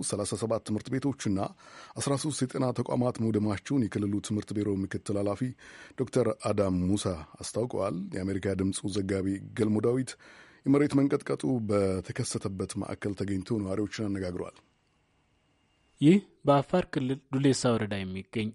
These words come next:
Speaker 2: ሰገንቶ ቀበሌ ነው። ዶፈንና ፈንታሌ በተባሉ ተራሮች ግራና ቀኝ የተከበበችው በዚች የገጠር መንደር ከመስከረም ጀምሮ ተደጋጋሚ የመሬት መንቀጥቀጥ እንደተከሰተባት ነዋሪዎቿ ይናገራሉ። በዚህ ምክንያት በዚህ ቀበሌ ይኖሩ የነበሩ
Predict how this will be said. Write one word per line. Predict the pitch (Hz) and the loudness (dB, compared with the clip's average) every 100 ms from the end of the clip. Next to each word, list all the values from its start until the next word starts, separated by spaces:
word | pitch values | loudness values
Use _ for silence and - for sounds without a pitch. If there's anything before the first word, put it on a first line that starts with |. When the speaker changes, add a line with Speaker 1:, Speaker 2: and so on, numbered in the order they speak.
| _ | _
Speaker 2:
ሰገንቶ | - 127 123 127 | -4 0 2 0
ቀበሌ | 123 120 131 101 | 0 2 2 -2
ነው። | - _ _ _ _ _ _ - | -6 _ _ _ _ _ _ -8
ዶፈንና | 101 95 101 104 113 120 | -6 -4 -4 -2 -2 0
ፈንታሌ | 127 123 127 120 117 | 0 2 2 2 0
በተባሉ | 117 113 110 113 | 0 0 0 0
ተራሮች | 113 110 107 104 - | -2 -2 -2 -4 -2
ግራና | 117 107 101 | -2 0 -4
ቀኝ | 101 104 98 | -6 -6 -6
የተከበበችው | 98 107 113 101 104 98 - 110 98 | -6 -6 -6 -4 -4 -6 -6 -6 -6
በዚች | 95 98 92 - | -6 -8 -8 -10
የገጠር | 104 101 95 | -8 -6 -6
መንደር | 101 107 117 165 - _ _ _ _ - | -4 -2 0 -2 -4 _ _ _ _ 2
ከመስከረም | 160 165 - 160 151 | 4 4 4 4 4
ጀምሮ | 135 127 117 120 131 | 4 2 2 0 -2
ተደጋጋሚ | - 131 127 123 117 117 180 | -2 0 4 4 2 0 -2
የመሬት | 156 131 139 160 | -2 0 0 0
መንቀጥቀጥ | 143 117 101 - 113 | -2 -4 -6 -6 -4
እንደተከሰተባት | 123 117 107 104 98 92 101 127 131 _ _ _ _ | -4 -4 -6 -8 -8 -10 0 0 0 _ _ _ _
ነዋሪዎቿ | 151 156 131 107 - 107 98 - _ | 6 8 8 4 -2 -6 -6 -10 _
ይናገራሉ። | 123 135 123 127 101 82 - _ _ | 0 0 2 0 0 -4 -12 _ _
በዚህ | 175 170 185 | 2 4 4
ምክንያት | 175 156 131 123 - - | 2 -2 -2 -4 -6 -4
በዚህ | 143 139 | -2 0
ቀበሌ | 131 120 113 | 0 0 0
ይኖሩ | 107 101 | -2 -4
የነበሩ | 98 95 92 101 | -6 -8 -8 -6